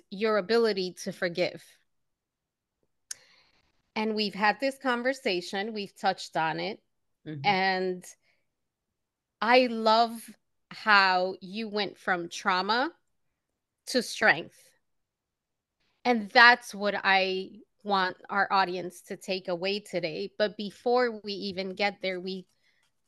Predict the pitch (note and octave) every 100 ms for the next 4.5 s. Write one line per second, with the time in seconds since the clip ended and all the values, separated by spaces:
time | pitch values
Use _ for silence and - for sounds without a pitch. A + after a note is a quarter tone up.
0 | _ - G3+ D4 D4+ C4+ A#3+ - G#3 -
1 | - G#3+ G#3 F3 F3+ E3 - _ _ _
2 | G3 G3 E3 E3+ A3 F#3+ A3 G3+ F#3+ G3
3 | G3 - F3 E3+ - G#3 F#3 F3 E3 E3
4 | - F#3 F3 F3 E3+